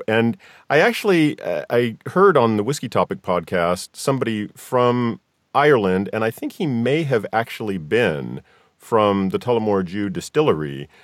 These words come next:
Speaker 2: talk about the three different pronunciations of the final word in their name. He says, you know, "In this location, people pronounce it dew.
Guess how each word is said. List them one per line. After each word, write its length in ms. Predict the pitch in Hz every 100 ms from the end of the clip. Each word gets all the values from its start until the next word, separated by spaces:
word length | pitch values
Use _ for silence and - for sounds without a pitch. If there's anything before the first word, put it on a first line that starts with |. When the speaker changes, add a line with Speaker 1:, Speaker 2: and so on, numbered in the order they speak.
| _ -
Speaker 2:
talk 180 | 135
about 200 | 131 117
the 80 | 104
three 280 | 98 135 147
different 460 | 131 127 123 104 -
pronunciations 880 | 113 107 - 98 107 - 85 82
of 320 | - 92 90 87
the 60 |
final 360 | - 104 98 90
word 540 | 85 110 98 82 78
in 220 | 80 92
their 140 | 85 80
name. 460 | 90 95 73 62 60 - _ _
He 100 | 98
says, 380 | 95 107 98 90
you 60 | 90
know, 160 | 90
"In 80 | 90
this 180 | 143 151
location, 540 | 131 - 117 - 110
people 240 | 101 104 98
pronounce 400 | 101 92 87 -
it 160 | 76 87
dew. 440 | 120 135 131 131